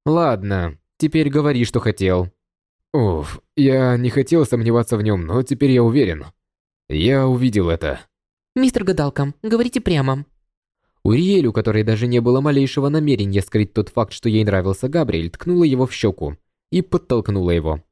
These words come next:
Speaker 1: Михаэль и Рафаэль почувствовали себя неловко, глядя на это. Габриэль, который имел право видеть будущее, но не имел нулевые умения и деликатность,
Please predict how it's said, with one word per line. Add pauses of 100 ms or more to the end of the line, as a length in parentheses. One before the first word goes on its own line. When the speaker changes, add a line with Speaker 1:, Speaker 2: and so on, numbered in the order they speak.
(420)
Speaker 1:
Михаэль
и
Рафаэль
почувствовали
себя
неловко,
глядя
на
это. (580)
Габриэль,
который
имел
право
видеть
будущее,
но
не
имел
нулевые
умения
и
деликатность,